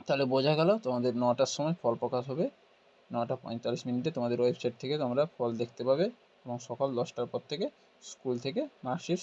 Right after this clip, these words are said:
সংগ্রহ করতে হবে। এই হচ্ছে তিনটে ওয়েবসাইট। এছাড়াও তোমরা মোবাইল অ্যাপ থেকে দেখতে পারো। তাহলে ভিডিওটি ভালো লাগলো তোমাদের, লাইক করো,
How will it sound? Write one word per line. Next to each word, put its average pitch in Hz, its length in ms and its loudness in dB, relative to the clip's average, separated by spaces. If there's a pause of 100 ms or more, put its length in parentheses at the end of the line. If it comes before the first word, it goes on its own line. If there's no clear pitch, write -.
সংগ্রহ 131 280 4 (480)
করতে 127 320 -4
হবে। 110 160 -2 (400)
এই 143 100 -2
হচ্ছে 156 240 -2
তিনটে 127 280 -2
ওয়েবসাইট। 123 400 2 (120)
এছাড়াও 139 340 0
তোমরা 135 180 0 (100)
মোবাইল 120 240 4
অ্যাপ 127 200 4
থেকে 131 140 -2 (100)
দেখতে 117 240 -6
পারো। 127 220 0 (1500)
তাহলে 131 180 4
ভিডিওটি 131 360 -2 (140)
ভালো 120 220 0
লাগলো 120 240 4
তোমাদের, 127 360 2 (300)
লাইক 120 160 2 (100)
করো, 135 160 4